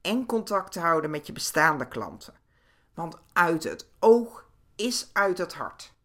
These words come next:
Maar waarschijnlijk heb je helemaal geen zin om de hele dag maar met content en met je marketing bezig te zijn. Dus kijk of je iets met deze input kan,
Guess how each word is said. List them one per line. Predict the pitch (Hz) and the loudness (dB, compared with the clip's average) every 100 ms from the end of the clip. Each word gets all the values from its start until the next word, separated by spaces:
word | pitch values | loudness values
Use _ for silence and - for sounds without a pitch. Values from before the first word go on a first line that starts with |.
| _ _ _ _ - | _ _ _ _ -8
Maar | 196 | -4
waarschijnlijk | 214 220 233 226 220 | -2 0 0 0 0
heb | 185 - | -4 -4
je | 143 | -8
helemaal | 139 190 247 254 226 208 | -4 0 0 0 -2 -2
geen | 208 190 | -4 -4
zin | 190 180 170 - | -2 -2 -4 -8
om | 151 | -8
de | 135 | -8
hele | 135 147 202 254 254 233 | -8 -2 2 2 0 2
dag | 214 208 | 2 2
maar | 185 180 180 | 0 -2 0
met | 165 165 160 - _ _ | 0 -2 -4 -8 _ _
content | - 254 240 208 185 180 175 | -2 0 0 -2 -4 -4 -6
en | 160 | -6
met | 160 156 | -6 -4
je | |
marketing | 143 139 147 - 117 123 | -4 -2 -2 -6 -10 -6
bezig | 123 127 123 123 | -6 -6 -8 -10
te | 123 | -10
zijn. | 117 107 104 - _ _ _ _ _ - | -10 -10 -12 -18 _ _ _ _ _ -10
Dus | 165 214 202 - - - | -2 0 0 -6 -10 -2
kijk | 220 240 240 - | 2 2 2 -4
of | 185 - | -6 -8
je | |
iets | 156 151 - | -10 -10 -10
met | 151 143 | -8 -4
deze | 135 123 - | -4 -4 -6
input | 180 160 - 135 | -8 -8 -12 -6
kan, | - 214 214 208 | 0 0 0 -6